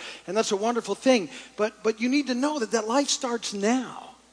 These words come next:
right now. You don't have to wait until you're, you're with him forever. This eternal life starts with us now in relationship with him. We have access to the living God now, not just at some point in the future. It starts right now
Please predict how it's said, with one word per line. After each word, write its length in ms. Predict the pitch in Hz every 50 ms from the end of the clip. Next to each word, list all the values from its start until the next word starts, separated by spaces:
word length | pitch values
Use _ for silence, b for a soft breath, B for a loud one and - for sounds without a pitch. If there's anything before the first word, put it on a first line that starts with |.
| _ b b b b b b b
right 420 | - 190 180 190 226 247 294 277 -
now. 200 | 165 147 117 110
You 160 | 123 160 247
don't 140 | 294 302 269
have 140 | 285 294 -
to 80 | 226
wait 640 | 165 147 147 160 196 240 269 277 240 - - - - - - _ _ _ _ b b b b b b b b b b
until 260 | - 170 170 - 208 202
you're, 320 | 190 185 196 190 185 - 185
you're 140 | 170 190 180
with 240 | 170 202 196 -
him 160 | - 175 156 151
forever. 540 | - - - - 160 165 143 143 113 104 B B B B B B B
This 200 | - 254 247 -
eternal 360 | 277 254 - - 277 247 214
life 240 | 202 208 240 269 240
starts 400 | - - - 214 226 226 - -
with 140 | 254 240 -
us 200 | 202 196 - -
now 260 | 220 247 294 302 254
in 180 | 220 - 175 185
relationship 680 | 180 180 196 226 262 247 - 262 247 - - 254 247
with 100 | 226 220
him. 180 | 233 277 262 202
We 100 | 196 214
have 140 | 214 185
access 540 | 220 247 294 294 - - - 240 190 160 -
to 120 | - - 214
the 60 | 202
living 300 | 202 226 240 226 240 233
God 260 | 214 208 208 214 196
now, 380 | 208 240 269 311 285 190 - B B B B B B
not 240 | 196 240 269 269 -
just 240 | 277 262 254 -
at 60 | 269 233
some 240 | - - 220 226
point 220 | 220 - 233 226 226
in 40 | 214
the 60 | 202
future. 500 | - - 269 285 285 - - 165 160 - B B B B B B
It 100 | 196 190
starts 480 | - - - 208 214 220 214 - - - - -
right 420 | 165 170 175 180 180 185 - - - B B B B B -
now 540 | 131 151 175 185 160 123 117 127 139 143